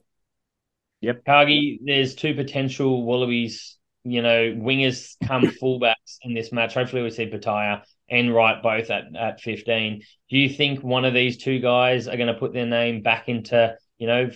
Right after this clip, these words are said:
Speaker 2: that fifteen jersey contention for the Wallabies?
Speaker 1: No, well, you know how I feel about this. Geordie Petaia all the way, mate. Tom Wright's
Speaker 2: Is,
Speaker 1: a
Speaker 2: is
Speaker 1: winger. He's not a, he's not a fullback for mine.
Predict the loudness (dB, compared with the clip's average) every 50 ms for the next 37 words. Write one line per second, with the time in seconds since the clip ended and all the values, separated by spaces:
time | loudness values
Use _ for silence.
0 | -12 -4 -2 -2 -2 -2 -8 -6 -4 -4 -4 -4 -2 0 0 0 2 0 -2 -2
1 | 0 0 0 0 0 -2 -4 -4 -6 -10 -4 -4 -4 -4 -4 -6 -8 -8 -4 -4
2 | -2 -2 0 0 0 -2 -2 -4 -6 -10 -14 _ _ _ _ _ _ _ -2 -2
3 | 0 0 0 0 0 0 0 0 0 0 0 -2 -2 -4 -4 -4 -6 -8 -10 _
4 | _ _ 0 2 2 2 0 -2 -2 0 2 2 2 2 2 0 0 0 -2 0
5 | -2 -2 -2 -4 -10 -16 -16 -16 -18 _ _ _ _ _ _ _ _ _ _ _
6 | _ _ _ 2 4 6 8 6 6 6 4 4 4 2 -2 -6 -8 -8 -8 -4
7 | 2 4 4 4 4 2 -2 0 0 0 0 0 -2 -4 -4 -4 -6 -8 _ -10
8 | -8 -8 -8 -8 -10